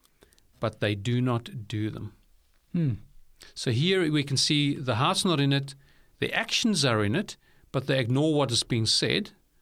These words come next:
Speaker 1: It sounds lovely, and then they go home and they do their own thing. It says they hear the words, but they do not do them.
Speaker 2: 'Cause I find it so interesting. Um, he says, "Your voice is like a lovely song to them."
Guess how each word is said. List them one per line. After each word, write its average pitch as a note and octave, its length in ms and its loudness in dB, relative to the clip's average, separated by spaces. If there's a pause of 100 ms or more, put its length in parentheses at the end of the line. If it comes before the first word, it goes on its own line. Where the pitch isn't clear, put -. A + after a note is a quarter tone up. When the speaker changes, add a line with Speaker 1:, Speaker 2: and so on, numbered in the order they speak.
(340)
Speaker 1:
It - 100 -6
sounds F#3+ 380 2
lovely, C3 460 0 (640)
and C3+ 120 2
then C#3+ 120 2
they C#3+ 100 2
go C#3 180 2
home C#3 260 2
and B2+ 100 2
they B2 60 2
do B2+ 180 0
their B2 140 0
own A2+ 120 0
thing. A#2 240 -2
It A2+ 140 -2
says A#2+ 240 2
they A2+ 140 0
hear G#3 280 0
the A#3 80 -2
words, A#3+ 480 -2
but C3+ 160 -4
they A#2+ 80 -2
do A#2+ 160 -2
not A#2 200 -2
do A#2+ 160 -8
them. B2 200 -10
Speaker 2:
'Cause G#3 140 -10 (140)
I E3+ 180 -2
find F#3+ 180 0
it E3 80 0
so C#3+ 140 0
interesting. C3+ 500 2
Um, A#2 280 0 (760)
he C#3+ 120 0
says, C3 280 -2
"Your C3+ 180 2
voice C3+ 280 0
is B2 100 -4
like A#2+ 160 -4
a A#2+ 60 0
lovely A#2 320 0
song A#2 360 0
to - 80 -4
them." A2 260 -6